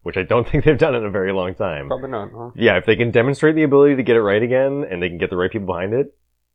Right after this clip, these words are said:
Speaker 1: I'd be interested.
Speaker 2: Yeah.
Speaker 1: Yeah.
Speaker 2: Yeah, yeah.
Speaker 1: I'm not, like you, I'm not sure if I would today, but I would be interested.
Speaker 2: Mm-hmm.
Speaker 1: Yeah,
Speaker 2: Definitely not
Speaker 1: yeah.
Speaker 2: a pre-order, but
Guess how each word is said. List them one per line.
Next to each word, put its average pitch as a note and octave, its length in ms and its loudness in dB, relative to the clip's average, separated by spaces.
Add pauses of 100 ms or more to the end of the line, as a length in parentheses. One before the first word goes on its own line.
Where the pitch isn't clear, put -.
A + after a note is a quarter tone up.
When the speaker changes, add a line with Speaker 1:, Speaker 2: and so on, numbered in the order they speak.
(220)
Speaker 1:
I'd D3 160 2
be A3 100 0
interested. - 340 -6 (160)
Speaker 2:
Yeah. F3+ 180 -8 (100)
Speaker 1:
Yeah. D2+ 140 -6
Speaker 2:
Yeah, - 120 -12
yeah. - 200 -14
Speaker 1:
I'm A2 140 2
not, A#2+ 240 2
like C3 220 4
you, C3+ 220 4
I'm A#2 100 4
not A2 160 0
sure C3 180 2
if D3+ 100 2
I F3+ 80 6
would F3+ 220 2
today, F#3 340 0 (360)
but A2 180 4
I A2 100 4
would A2+ 240 2
be G#2 140 -2
interested. - 320 -10
Speaker 2:
Mm-hmm. B2+ 560 -8
Speaker 1:
Yeah, F#3+ 80 0
Speaker 2:
Definitely G#3 280 0
not E3+ 140 2
Speaker 1:
yeah. D3+ 60 -6
Speaker 2:
a - 40 -16
pre-order, G2 420 0
but A2 360 -2